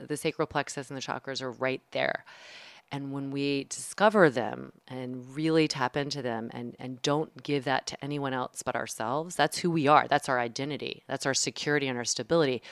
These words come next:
So no wonder you feel less fearful, because you just automatically feel more secure in you.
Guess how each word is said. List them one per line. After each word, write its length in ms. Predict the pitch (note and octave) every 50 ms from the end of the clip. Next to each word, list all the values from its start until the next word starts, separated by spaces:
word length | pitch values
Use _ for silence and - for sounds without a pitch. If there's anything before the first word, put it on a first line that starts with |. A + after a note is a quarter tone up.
| - - - _
So 160 | - - D3+
no 140 | D3 C#3+ C#3+
wonder 260 | C#3+ D#3+ F#3 G#3+ A3+
you 160 | G#3 F3+ E3+
feel 400 | D#3 - - D3+ C#3+ C3+ C3 - - -
less 500 | C3 B2+ C3 C3+ C3+ C3+ - - - - _ _ - - - _ _ _ -
fearful, 480 | - A#3+ C#4+ C#4+ - - D3+ C3 C3+
because 340 | B2 C#3+ - - D3+ C3+ C3
you 100 | D3 D3 - -
just 360 | - C#3+ C3 B2+ - - - -
automatically 640 | C3+ B2+ B2+ B2+ A#2 A#2 A#2 A#2 A#2+ A#2+ - B2 A#2+
feel 260 | - - - B2 A2+
more 300 | A#2 A#2+ A#2 A#2+ B2 A#2+
secure 540 | A#2 - - - - - - - A#2+ A#2 A2+
in 140 | A2 A2 A2+
you. 380 | A2 A2 A#2+ A#2 A#2 - -